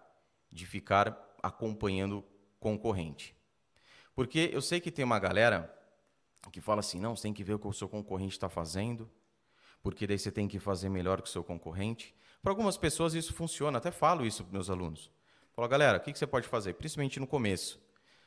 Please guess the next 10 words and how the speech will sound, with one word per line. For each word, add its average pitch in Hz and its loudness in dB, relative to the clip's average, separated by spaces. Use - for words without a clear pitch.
Quando 170 6
você 156 4
tá 131 0
perdido, 107 0
você - -4
dá 131 6
aquela 143 6
batida 104 2
de 85 -6
olho, 104 4